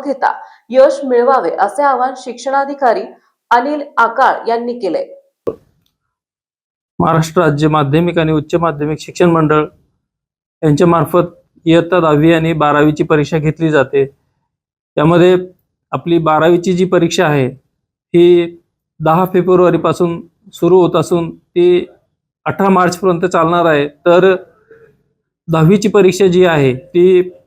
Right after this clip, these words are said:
Speaker 2: वीस फेब्रुवारीपासून ते अठरा मार्च या कालावधीत असणार आहे. या सर्व परीक्षा शांततेत पार पाडण्याच्या दृष्टिकोनातून नियोजन करण्यात आलेलं आहे. त्यासाठी इयत्ता बारावीला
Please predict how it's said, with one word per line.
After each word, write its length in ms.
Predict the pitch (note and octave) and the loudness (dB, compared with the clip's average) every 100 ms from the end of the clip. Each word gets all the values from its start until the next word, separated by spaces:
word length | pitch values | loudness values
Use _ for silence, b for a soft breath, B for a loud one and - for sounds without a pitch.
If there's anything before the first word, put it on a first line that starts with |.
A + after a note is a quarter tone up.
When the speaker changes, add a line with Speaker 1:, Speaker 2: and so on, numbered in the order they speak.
| _ _ - | _ _ -6
Speaker 2:
वीस 600 | E3 A3 - - - _ | -2 -2 -4 -12 -18 _
फेब्रुवारीपासून 880 | E3+ E3+ F#3+ G3 F#3 F3+ D3+ F3+ F3+ | -2 2 4 4 2 0 -2 -2 -4
ते 280 | F3 F3 F3+ | -4 -2 -2
अठरा 280 | D#3+ D3+ F3+ | -4 -4 -2
मार्च 480 | F3 E3+ E3 - - | 0 0 -2 -8 -8
या 180 | F3 E3+ | -2 0
कालावधीत 480 | E3 D#3 E3 D#3+ E3 - _ | 0 2 2 2 -2 -4 _
असणार 360 | D#3+ D3+ F3 D3+ | -8 -2 0 2
आहे. 200 | C3+ B2+ - _ _ _ _ - | 2 0 -8 _ _ _ _ -2
या 140 | G3 | 0
सर्व 440 | G3 G3 F3 G3 G3 - _ _ _ _ _ _ _ | 2 2 2 2 0 -6 _ _ _ _ _ _ _
परीक्षा 460 | F3+ F#3 F#3+ D#3+ C3+ - _ _ _ _ _ | 0 0 0 0 -2 -10 _ _ _ _ _
शांततेत 440 | E3+ E3+ F#3+ F#3 F#3 F#3 | -4 0 0 2 0 0
पार 180 | E3+ | 0
पाडण्याच्या 420 | F3 F3 F3 F3+ F3+ | 0 -2 0 0 0
दृष्टिकोनातून 800 | E3+ F#3 F3 F3 E3+ F3+ F3 - _ _ | 0 0 0 0 0 0 -2 -6 _ _
नियोजन 440 | E3 E3 E3+ F3+ F3+ | -2 2 4 4 2
करण्यात 340 | F3+ E3+ F3 | 2 0 0
आलेलं 320 | E3 E3 D#3+ | 2 2 2
आहे. 120 | D3+ D3+ | 0 -2
त्यासाठी 680 | - E3+ F3 F#3 E3 F3 E3+ | -2 -2 2 0 2 2 4
इयत्ता 260 | F3+ F#3 F#3 | 2 2 0
बारावीला 580 | E3+ F3 F#3+ F#3+ C3+ | 2 2 2 2 -2